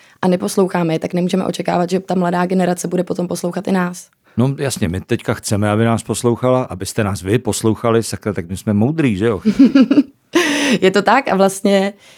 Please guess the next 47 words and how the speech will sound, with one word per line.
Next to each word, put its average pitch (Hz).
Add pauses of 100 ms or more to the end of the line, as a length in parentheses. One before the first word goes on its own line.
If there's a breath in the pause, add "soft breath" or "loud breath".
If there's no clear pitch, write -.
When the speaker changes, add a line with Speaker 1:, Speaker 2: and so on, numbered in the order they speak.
(140 loud breath)
Speaker 1:
já 196
strašně 202
ráda 202
mluvím 202
s 190
jakoukoliv 196
generací, 196
protože 190
si -
uvědomuji, 196
že 190
ty 208
názory 190
jsou 190
jiný 190
a -
je 185
to 185
přesně 190
podle 196
toho, 196
co 196
zažíváme 190
v 185
tu -
dobu. 190 (440 loud breath)
Ale 180
myslím 185
si, 185
že 190
největší 190
šance 190
pro 190
nás 190
je 185 (240 loud breath)
si -
naslouchat 196
navzájem 196
a -
nebrat 190
mladou 185
generaci 190
jako 190
mlaďáky, 185
který 190
nic 196
nezažili, 185